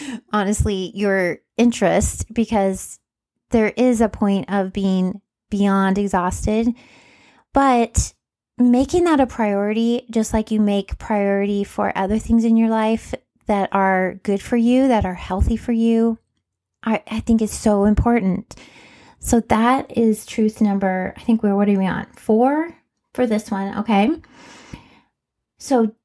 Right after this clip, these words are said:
I would pay attention to that. That's, that is important. It's important for intimacy in your relationship, but it's just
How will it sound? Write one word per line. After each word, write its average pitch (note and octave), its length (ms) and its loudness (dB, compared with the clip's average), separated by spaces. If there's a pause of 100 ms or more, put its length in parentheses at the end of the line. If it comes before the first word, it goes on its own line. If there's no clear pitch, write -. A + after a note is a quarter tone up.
(260)
I C4+ 260 0
would A#3+ 380 0 (160)
pay A#3+ 180 2
attention A3+ 380 0
to G#3+ 120 0
that. F#3 260 -6 (220)
That's, - 440 -8 (360)
that A#3+ 360 2
is B3 160 2
important. A3 400 2
It's - 160 -4
important C4+ 380 0
for A#3+ 160 0
intimacy A3 680 0
in G#3 80 2
your G3+ 120 0
relationship, G#3 600 -2
but A3+ 140 -2
it's - 180 -6
just - 260 -2